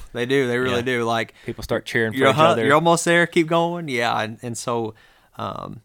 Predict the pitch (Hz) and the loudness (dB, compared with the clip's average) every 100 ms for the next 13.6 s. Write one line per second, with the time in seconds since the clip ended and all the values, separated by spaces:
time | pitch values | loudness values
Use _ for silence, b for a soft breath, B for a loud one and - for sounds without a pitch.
0 | - 143 185 156 117 143 135 113 127 127 | -8 -2 0 -2 2 2 2 2 2 2
1 | 123 - 110 113 110 - 123 113 113 110 | 0 -2 -2 -2 -2 -8 -4 -2 0 -2
2 | 104 104 - _ _ _ - 92 92 107 | -4 -8 -14 _ _ _ -18 -16 -14 -8
3 | 113 - - 110 - 98 101 - 123 110 | -8 -6 -4 -4 -4 -8 -8 -6 -6 -6
4 | - 127 123 110 107 113 104 110 143 - | -2 -2 0 -2 -4 -4 -2 -2 -2 -4
5 | - 107 120 135 98 90 - 101 107 101 | -18 -10 -8 -8 -8 -10 -10 -6 -6 -4
6 | 107 87 113 120 107 107 120 131 - - | -6 -4 -2 -2 -2 -4 0 0 -2 -18
7 | _ 117 117 113 - 107 104 107 - 101 | _ -6 -4 -4 -4 -2 0 -2 -4 -4
8 | 98 104 - - _ _ _ - - 113 | 0 -2 -4 -20 _ _ _ -10 0 0
9 | 104 101 98 - - 113 85 - 131 131 | 2 2 0 -8 -10 -10 -10 0 4 4
10 | 127 120 113 107 - - 117 110 - 117 | 4 2 2 -4 -12 0 0 0 -6 2
11 | 127 - 120 113 117 110 98 113 110 107 | 2 2 -2 -2 -2 -4 -2 2 2 0
12 | B B B - 120 139 170 143 160 170 | B B B -8 0 2 2 -2 -2 -2
13 | 127 113 110 104 101 | -4 -4 -4 -2 -4